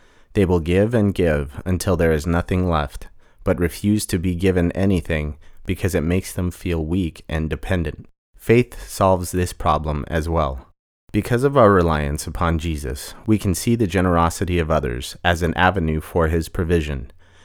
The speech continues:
It is no longer about feeling inferior to any man or woman because our faith is not in them. It is in Jesus. If he chooses to use them as the means by which he takes care of us,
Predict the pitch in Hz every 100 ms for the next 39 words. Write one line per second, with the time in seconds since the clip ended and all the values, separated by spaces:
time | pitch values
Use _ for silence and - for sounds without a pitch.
0 | - _ - 95 95 101 104 117 95 82
1 | 80 87 - 85 80 78 - 95 90 90
2 | 87 - 98 87 78 76 - - 69 95
3 | 95 92 90 92 92 90 78 71 82 -
4 | 87 92 78 78 78 - 98 82 - -
5 | 87 - 85 82 92 90 78 67 67 -
6 | - - - - 92 87 92 87 82 85
7 | 73 60 - - _ _ - 95 - 131
8 | - 117 104 107 - 107 95 87 73 76
9 | 67 69 78 90 78 80 85 98 101 -
10 | 78 80 95 - 101 90 - 98 - -
11 | 92 76 76 73 - -